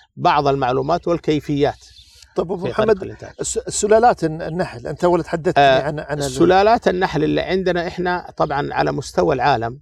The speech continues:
Speaker 2: إيه.
Speaker 1: في أكثر من عشرين ألف نوع من النحل.
Speaker 2: عشرين ألف نوع.
Speaker 1: آه، ال-، ال-، ال-، النحل ال-، اللي بينتج العسل بشكل اقتصادي في قرابة خمسة آلاف نوع. الفصائل المنتخبة عالميا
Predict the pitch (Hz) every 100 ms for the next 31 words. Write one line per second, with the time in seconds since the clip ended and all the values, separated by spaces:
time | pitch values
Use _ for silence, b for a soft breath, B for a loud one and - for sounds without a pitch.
0 | - 131 113 b b b - 214 - 220
1 | - - 156 156 135 151 202 202 170 -
2 | 233 170 180 214 160 131 120 113 - _
3 | - - 160 165 151 143 156 - b b
4 | b - - - 80 - 151 147 156 151
5 | 156 156 151 151 147 143 156 247 - 185
6 | 151 131 - 139 131 127 123 123 120 151
7 | 247 - 175 139 131 165 - 123 120 127
8 | - - 127 147 - 170 - 175 170 170
9 | 196 185 160 156 165 143 - 190 185 143
10 | 139 170 165 123 110 _ _ - 165 160
11 | 156 143 165 147 240 247 - 151 131 127
12 | 143 156 - 226 156 131 120 117 190 220
13 | 208 214 180 156 165